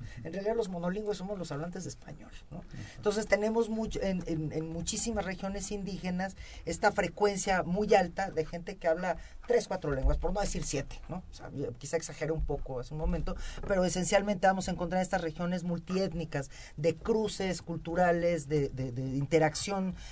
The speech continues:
entre diversos grupos, entre diversas tradiciones, más que, más que grupos serían diversas tradiciones culturales, pues bueno, vamos a encontrar es-, estos casos y que, eh, realmente son, ahora sí que la, la parte más sabrosa para el análisis y que sin embargo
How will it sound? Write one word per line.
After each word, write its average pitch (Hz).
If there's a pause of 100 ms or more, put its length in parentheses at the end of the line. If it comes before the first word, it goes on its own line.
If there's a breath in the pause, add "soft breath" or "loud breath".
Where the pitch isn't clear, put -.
(100)
entre 151
diversos 175
grupos, 165
entre 151
diversas 156
tradiciones, 156
más 170
que, 170
más 175
que 170
grupos 160
serían 165 (280 loud breath)
diversas 185
tradiciones 170
culturales, 170 (220 loud breath)
pues -
bueno, 202
vamos 160
a 180
encontrar 151
es-, 156
estos 170
casos 180 (260 loud breath)
y 185
que, 160 (240)
eh, 147
realmente 180
son, 202 (280 loud breath)
ahora 180
sí 175
que 214
la, 185
la 170
parte 196
más 185
sabrosa 175
para 160
el 147
análisis 175
y 160
que 175
sin 180
embargo 190